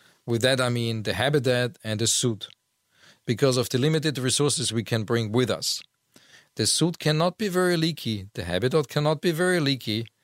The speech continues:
without compromising actually the safety of the people because they don't have enough resources.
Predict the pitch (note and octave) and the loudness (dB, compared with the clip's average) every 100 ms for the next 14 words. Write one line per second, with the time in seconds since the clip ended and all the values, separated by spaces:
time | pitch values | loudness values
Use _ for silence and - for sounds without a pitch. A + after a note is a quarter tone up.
0 | _ _ - B2 A#2 A#2+ B2 A#2+ B2 A#2+ | _ _ -2 2 4 2 0 -2 0 0
1 | G#2 G2+ G2 A2 G2+ G2+ - G#2+ G#2+ - | 0 0 0 -2 -4 -4 -2 -2 -4 -8
2 | - G#2+ G#2+ G#2+ - A2+ G2+ G#2 A2 A#2 | -4 -2 0 0 0 -4 -2 -6 -2 -2
3 | G#2 G#2+ A#2 G2 G2 F2+ G2 G2 G2 G2 | -2 -4 -4 -4 -4 -4 -4 -4 -2 0
4 | A2+ B2+ D#3+ A3+ F#3 F#2 | 0 0 0 0 0 -2